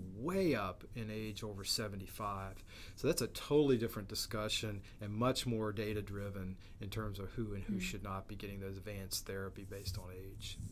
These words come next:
Speaker 2: So why don't we talk about that at this point? If you do have somebody with a large P E, say a massive or a large submassive P E, and you're considering I V lytics,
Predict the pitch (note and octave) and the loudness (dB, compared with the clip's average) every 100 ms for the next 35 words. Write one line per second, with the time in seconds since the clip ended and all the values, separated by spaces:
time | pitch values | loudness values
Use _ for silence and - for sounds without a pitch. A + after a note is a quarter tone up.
0 | - - - - - - - C#4 C4+ - | -8 -10 -12 -12 -12 -10 8 12 12 12
1 | A3+ B3 A#3+ A3+ A#3 A#3 G3+ E3+ E3+ E3 | 12 12 12 10 8 8 10 8 6 4
2 | E3 - - D#3+ E3+ F#3+ G#3+ G#3 - A3 | 2 -2 2 0 2 2 6 6 8 10
3 | B3 A3+ G3+ F#3 F3+ - - G#3 F#3 F3+ | 10 10 10 12 8 2 0 2 6 8
4 | F#3 F3+ F3 F3 - F3+ F3+ F#3 F#3+ - | 8 8 4 2 0 2 6 6 6 2
5 | G#3 - F3 F3 E3+ - F3 F3 F#3 F#3 | -2 0 2 2 2 4 4 6 6 6
6 | F#3+ F#3 F3+ F3 E3+ E3+ F3 F3 - G3 | 4 2 4 2 2 4 4 2 6 6
7 | F#3 E3+ E3+ E3+ E3 F#3 - F3 E3+ E3+ | 6 2 2 -2 0 0 2 2 2 0
8 | - - - - - - G3 G3 G#3 G3 | -6 -12 -12 -12 -8 6 8 8 6 6
9 | - A#3+ G#3+ G#3 G3 G3 G3+ - - G3+ | 10 12 12 10 10 8 6 0 8 10
10 | G3 G3 F#3 F#3+ E3+ D#3+ - - | 12 10 10 8 8 0 -4 -6